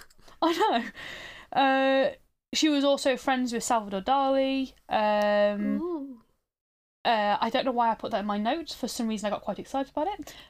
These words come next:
Speaker 1: Um, and then in
Speaker 2: Yeah.
Speaker 1: nineteen seventy, so fairly recently, then she passed away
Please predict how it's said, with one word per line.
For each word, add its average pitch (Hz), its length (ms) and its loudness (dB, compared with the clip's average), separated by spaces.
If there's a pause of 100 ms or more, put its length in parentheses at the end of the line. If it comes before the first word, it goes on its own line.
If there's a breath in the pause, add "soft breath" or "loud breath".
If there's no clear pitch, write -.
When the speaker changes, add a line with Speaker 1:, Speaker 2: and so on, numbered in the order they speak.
(120)
Speaker 1:
Um, 240 280 4
and 233 120 -2
then 233 100 0
in 247 80 0
Speaker 2:
Yeah. 294 80 4
Speaker 1:
nineteen 294 360 2
seventy, 247 800 -2 (240)
so 226 420 0
fairly 403 300 2
recently, 269 680 -2
then 269 140 0
she 285 160 -2
passed - 320 -4
away 311 280 0